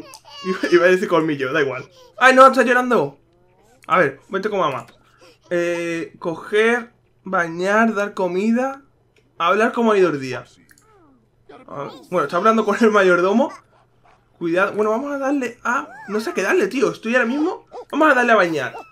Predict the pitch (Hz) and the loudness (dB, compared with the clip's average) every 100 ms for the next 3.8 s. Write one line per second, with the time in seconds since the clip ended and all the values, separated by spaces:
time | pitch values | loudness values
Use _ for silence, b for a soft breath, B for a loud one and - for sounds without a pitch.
0 | _ - 208 180 123 170 247 285 254 220 | _ 0 2 2 2 2 4 4 4 2
1 | 269 294 226 233 226 220 208 196 185 175 | 2 0 0 0 0 0 2 2 2 0
2 | 208 320 370 - 175 196 202 190 185 190 | -2 -2 -4 -4 -2 2 4 4 2 0
3 | 202 196 196 190 170 156 147 - | -2 -4 -8 -6 -6 -6 -8 -10